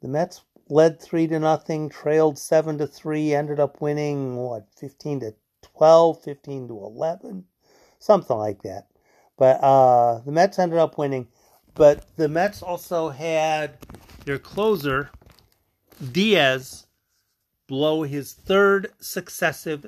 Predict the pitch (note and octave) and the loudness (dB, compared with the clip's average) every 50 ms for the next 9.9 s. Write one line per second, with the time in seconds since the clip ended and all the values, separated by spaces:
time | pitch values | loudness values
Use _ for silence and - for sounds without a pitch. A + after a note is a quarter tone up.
0 | - - - - - - - - D#3 C#3 C3 A#2+ A2+ A2 G#2+ F#2+ - _ _ _ | -20 -20 -18 -18 -16 -16 -8 -6 -4 -4 -4 -6 -8 -12 -16 -18 -20 _ _ _
1 | _ _ _ _ _ _ _ _ _ _ _ _ _ _ _ _ _ _ _ _ | _ _ _ _ _ _ _ _ _ _ _ _ _ _ _ _ _ _ _ _
2 | - - - - - - G#3+ F3+ C3 G2+ F2+ - _ _ _ _ _ _ _ _ | -18 -14 -12 -8 0 2 4 4 4 2 -2 -10 _ _ _ _ _ _ _ _
3 | _ _ _ _ _ _ _ _ _ _ _ _ _ C#3+ C3 B2+ A#2+ - - - | _ _ _ _ _ _ _ _ _ _ _ _ _ -12 -12 -12 -12 -14 -12 -10
4 | C#3 C#3+ D3+ E3+ F3+ - - - - - - - _ _ _ _ _ _ _ _ | -8 -8 -8 -10 -14 -18 -20 -20 -20 -20 -20 -20 _ _ _ _ _ _ _ _
5 | _ - B2 A2+ G#2 G#2+ A2+ B2 C3+ F3 A#3+ - _ _ - - - - - - | _ -14 -10 -10 -8 -8 -8 -8 -8 -8 -10 -14 _ _ -20 -20 -20 -20 -20 -20
6 | - - _ _ _ _ _ _ _ _ _ _ - C#3 C3+ C3+ C3+ C3+ C3+ C3 | -20 -20 _ _ _ _ _ _ _ _ _ _ -2 0 0 0 0 -2 -2 -4
7 | - - - B2+ B2+ B2 B2+ B2+ A#2+ - - - - _ _ D3 C#3 C#3 C#3+ - | -6 -10 -10 -8 -6 -4 -4 -6 -6 -10 -14 -20 -20 _ _ 0 0 0 0 0
8 | D#3+ C#3+ C#3 - D#3 D3+ D3 C#3+ - - C3+ C3+ C3+ C3+ C3 - - C3+ C3 C3+ | -2 -4 -4 -2 -4 -4 -4 -4 -6 -8 -6 -4 -4 -4 -6 -6 -6 -6 -6 -6
9 | C3 - - C3+ B2+ B2+ A#2+ - - B2+ A#2+ A#2 A#2+ A2+ A2+ A2+ G#2+ G#2+ | -6 -8 -8 -8 -8 -8 -8 -8 -12 -12 -8 -8 -8 -8 -8 -10 -10 -12